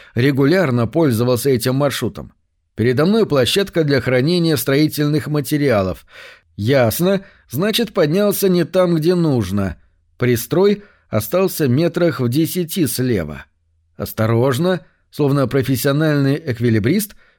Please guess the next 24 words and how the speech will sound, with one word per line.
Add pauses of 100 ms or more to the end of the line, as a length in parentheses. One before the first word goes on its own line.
я
прошел
к
плоской
крыше. (520)
Пластиковый
пакет
лежал
рядом
со
стеной
главного
здания, (240)
которое,
за
исключением
световых
люков
на
чердаке, (260)
было
отвесной,
как
скала.